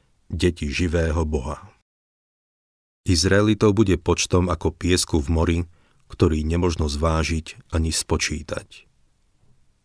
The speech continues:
Hebrejský ľud bol kvôli prenasledovaniu znovu a znovu zdecimovaný. Len pomyslite na to, čo spáchal Hitler. Tu však máme podivuhodné proroctvo, že Boh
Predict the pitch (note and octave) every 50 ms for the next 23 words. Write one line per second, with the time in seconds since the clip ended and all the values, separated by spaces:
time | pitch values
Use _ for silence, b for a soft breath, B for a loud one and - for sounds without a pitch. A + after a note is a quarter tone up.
0 | _ - F#2+ E2 D2+ F2 E2+ E2+ E2 - - E2 D#2+ D#2+ E2 F2+ F2 F2 D#2+ E2
1 | E2 D#2+ D2+ E2 E2+ E2 D#2 - - E2+ E2+ F2 E2+ - - F2+ E2+ F2 E2 E2+
2 | E2+ E2+ F2 F2 F#2 - _ _ - - E2 D#2+ F2 F#2 F#2+ F#2+ G2+ A2 G2+ -
3 | - D#2+ C#2+ D#2+ E2 E2+ F2 F2+ D#2+ D2+ E2 D#2 - - D#2+ D2+ C#2+ C2+ D2 -
4 | - - - - _ _ _ _ _ b b b b b b b b b b b
5 | b G2 F#2 F2 F2 E2 - A2 G#2+ A#2+ B2 A2+ - - G#2 F#2+ - F#2 F2 F#2
6 | G2 - G#2 - - E2+ D#2+ - - - F2+ F2 E2+ E2 - F#2 E2+ D2+ C#2 E2
7 | D#2 - - D#2 - - - - _ _ _ _ _ _ _ _ _ _ _ _
8 | _ _ _ _ _ _ - - A#2 A#2 - - F2+ D#2+ E2+ E2 E2 E2 D#2+ D#2
9 | D2+ - F#2+ F2 F#2 E2+ F2+ F2+ F2 E2 E2 D#2+ D2 C#2 - D#2+ E2 E2 E2 -
10 | - - - F2 F2 F2+ F#2 b b b b b b b b b b - E2+ E2
11 | D#2+ C#2+ D2 F2 F#2+ G2 -